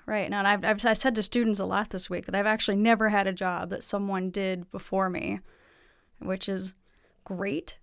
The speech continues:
and it's also scary, 'cause it's, it's wonderful that you don't have to live up to what someone else did before, but it also means that you kind of have to constantly prove why you're there and why, why you're getting paid, why your job is worth it, especially if you're in newsrooms that have been contracting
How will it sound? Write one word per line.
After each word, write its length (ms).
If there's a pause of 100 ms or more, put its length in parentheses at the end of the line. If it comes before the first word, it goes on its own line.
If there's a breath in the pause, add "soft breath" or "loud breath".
(120)
and 140
it's 120
also 300
scary, 640
'cause 160
it's, 140
it's 160
wonderful 380
that 80
you 60
don't 120
have 160
to 80
live 200
up 140
to 100
what 140
someone 300
else 160
did 200
before, 520 (640 soft breath)
but 100
it 80
also 420
means 360
that 100
you 100
kind 220
of 80
have 100
to 80
constantly 600
prove 420
why 220
you're 200
there 480
and 160
why, 460
why 240
you're 180
getting 280
paid, 460 (800 soft breath)
why 160
your 160
job 300
is 140
worth 180
it, 60
especially 560
if 100
you're 160
in 100
newsrooms 420
that 100
have 80
been 100
contracting 800